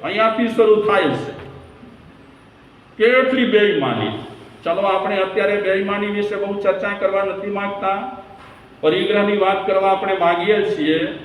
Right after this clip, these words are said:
આરંભ સમારંભ એ સંસાર વૃદ્ધિનું મૂળ કારણ છે, એ યોગશાસ્ત્રમાં કહે છે. અને આરંભ સમારંભ માણસ શેના માટે કરે છે?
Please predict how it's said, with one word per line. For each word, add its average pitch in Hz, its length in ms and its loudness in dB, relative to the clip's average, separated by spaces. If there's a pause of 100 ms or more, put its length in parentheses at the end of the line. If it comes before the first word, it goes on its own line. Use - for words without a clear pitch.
(720)
આરંભ 208 540 2
સમારંભ 190 960 0 (340)
એ 208 160 2
સંસાર 214 680 0
વૃદ્ધિનું 208 640 2
મૂળ 214 340 0
કારણ 208 360 2
છે, 202 240 0 (320)
એ 196 200 0
યોગશાસ્ત્રમાં 185 1000 2
કહે 135 320 0
છે. - 300 -12 (840)
અને 208 240 0
આરંભ 208 520 2
સમારંભ 214 640 2
માણસ 196 400 2
શેના 214 240 0
માટે 214 320 2
કરે 208 380 2
છે? 202 500 -2